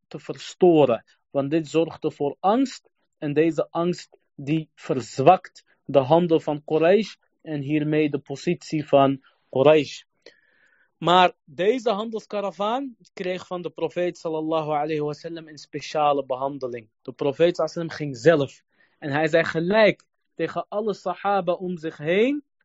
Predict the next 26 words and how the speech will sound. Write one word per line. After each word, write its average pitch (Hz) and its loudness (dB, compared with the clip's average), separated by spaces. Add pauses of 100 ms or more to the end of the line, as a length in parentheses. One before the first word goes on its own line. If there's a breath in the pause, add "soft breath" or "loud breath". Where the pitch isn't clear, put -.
(320)
Hij 151 -2
zei 208 0 (460)
in, 160 -6 (380)
eh, 151 -4
de 151 -4 (400)
dag 190 4
zes 160 2 (100)
van 156 -4
Ramadan: 156 -2 (360)
Hij 151 -8
zei, 190 0 (720)
"Wie 170 -4 (120)
aanwezig 185 2
is, 269 -4
moet 175 -8
nu 185 -2
met 214 0
mij 185 0
vertrekken 185 0 (260)
om 175 -2
de 147 -2
handel 170 0
van 160 -6
Quraysh 156 -2 (260)
te - -12
pakken." 143 0